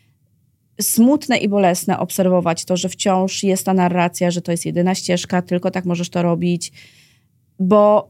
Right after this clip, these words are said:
nawet, wiesz, w moim świecie, w sensie ja się obracam wśród moich nauczycieli, moich mentorów, moich ludzi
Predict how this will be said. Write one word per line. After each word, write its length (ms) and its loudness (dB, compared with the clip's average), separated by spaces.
nawet, 600 2
wiesz, 240 2
w 120 -2
moim 340 4
świecie, 400 -2
w 40 -4
sensie 240 -2
ja 160 4
się 160 -2
obracam 720 0
wśród 260 -8
moich 340 0
nauczycieli, 460 0
moich 300 2
mentorów, 440 -2
moich 360 0
ludzi 520 2